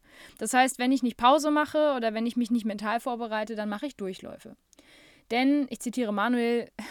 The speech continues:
aus meinem, äh, falls ihr die Musikerschmiede noch nicht kennt, könnt ihr mal vorbeischauen. Das ist der Podcast, den ich mit Manuel Hillecker zusammen mache. Manuel hat in meinem allerersten Studienjahr mal zu mir gesagt: "Saskia, dein größtes Problem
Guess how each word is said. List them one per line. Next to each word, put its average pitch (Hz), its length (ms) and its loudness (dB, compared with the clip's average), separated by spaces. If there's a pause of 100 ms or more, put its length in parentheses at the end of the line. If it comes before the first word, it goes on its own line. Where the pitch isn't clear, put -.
(280)
aus 190 200 -10
meinem, 196 380 -6
äh, 190 240 -14
falls 196 320 -10
ihr 196 80 -8
die 185 160 -10
Musikerschmiede 208 560 -8
noch 190 160 -10
nicht 240 240 -6
kennt, 202 420 -8
könnt 190 180 -10
ihr 185 60 -8
mal 185 100 -8
vorbeischauen. 208 580 -2
Das 220 140 -8
ist 196 140 -12
der 190 60 -6
Podcast, - 460 -8
den 190 60 -10
ich - 80 -16
mit 185 140 -12
Manuel 214 340 -4
Hillecker 254 360 -4
zusammen 220 300 -6
mache. 220 280 -6 (580)
Manuel 269 320 6
hat 254 140 2
in 233 80 -2
meinem 220 220 -2
allerersten 226 440 0
Studienjahr 220 460 -4
mal 202 140 -4
zu - 120 -8
mir 202 120 -6
gesagt: 196 300 -10
"Saskia, 220 340 -4
dein 196 180 -8
größtes - 460 -4
Problem 202 580 -4